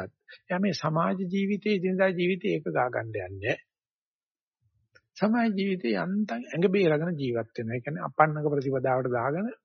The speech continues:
කිසි දෙයකට විරුද්ධ වෙන්න යන්නේ නැහැ. අරණ ප්‍රතිපදා. රණ්ඩුවකට යන්නේ නැහැ.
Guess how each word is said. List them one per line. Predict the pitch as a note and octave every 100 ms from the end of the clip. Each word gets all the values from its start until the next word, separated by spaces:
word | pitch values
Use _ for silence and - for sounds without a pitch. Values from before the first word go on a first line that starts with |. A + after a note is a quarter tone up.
| _ _ _ _ -
කිසි | - D#3+ G3+
දෙයකට | F#3 F3+ G3
විරුද්ධ | A3+ F#3 E3 C#3
වෙන්න | A#2+
යන්නේ | G#2+ F#2+ F#2
නැහැ. | F2 - _ _ _ _ _ _ _ _ _ _ _ _ _ _ _ _
අරණ | D#3 C#3+ D3
ප්‍රතිපදා. | - A2 A2+ F2+ F2 - _ _ _ _ _ -
රණ්ඩුවකට | D3+ D#3 C#3+ C3+
යන්නේ | D#3 G#2
නැහැ. | F#2 -